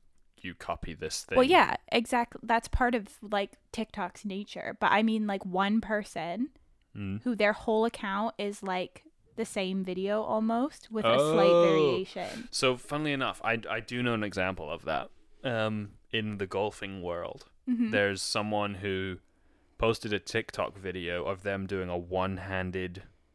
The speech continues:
Speaker 1: golf swing.
Speaker 2: Yeah.
Speaker 1: So they essentially grab the golf club, do this weird lasso thing over their head,
Speaker 2: Oh,
Speaker 1: and then
Speaker 2: you tried it,
Speaker 1: smash it.
Speaker 2: didn't you?
Speaker 1: No, no, no, that was
Speaker 2: Oh.
Speaker 1: something else.
Speaker 2: <laughs>
Speaker 1: Um, and so they did that. They then got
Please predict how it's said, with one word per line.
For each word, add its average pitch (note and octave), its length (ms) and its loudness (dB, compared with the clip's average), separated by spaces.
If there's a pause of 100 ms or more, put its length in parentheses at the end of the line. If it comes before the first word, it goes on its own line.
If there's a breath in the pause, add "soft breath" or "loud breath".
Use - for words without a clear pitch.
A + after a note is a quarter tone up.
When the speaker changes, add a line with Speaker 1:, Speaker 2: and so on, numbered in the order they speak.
(520)
Speaker 1:
golf G2+ 320 2
swing. A#2+ 480 -2 (180)
Speaker 2:
Yeah. A#3+ 260 -8 (140)
Speaker 1:
So - 140 -2
they G#2 80 4
essentially G#2+ 380 0
grab G#2 480 4
the G#2+ 80 -8
golf G2+ 260 2
club, F2 320 -4
do G#2 120 -4
this F#2+ 200 -2
weird G2+ 280 2
lasso G2 580 -2
thing F#2+ 280 -6
over F#2 220 -4
their F#2 120 -2
head, G2 240 -2
Speaker 2:
Oh, C4+ 80 2
Speaker 1:
and B3+ 100 2
then A#3+ 80 4
Speaker 2:
you A#3+ 100 4
tried C4+ 300 6
it, G#3+ 160 2
Speaker 1:
smash - 80 -2
it. - 60 4
Speaker 2:
didn't A#3+ 180 2
you? E4 260 0 (400)
Speaker 1:
No, G#2 240 2
no, F2 140 2
no, D#2+ 80 2
that F2 120 4
was G#3 80 0
Speaker 2:
Oh. - 20 -4
Speaker 1:
something C4+ 220 4
else. C#4 420 6
Speaker 2:
<laughs> - 100 -8
Speaker 1:
Um, G2+ 500 0 (460)
and A2 200 2
so A2+ 140 2
they G#2+ 160 4
did B2 220 2
that. A2+ 260 10
They G#2+ 120 2
then G#2+ 320 2
got A2+ 420 4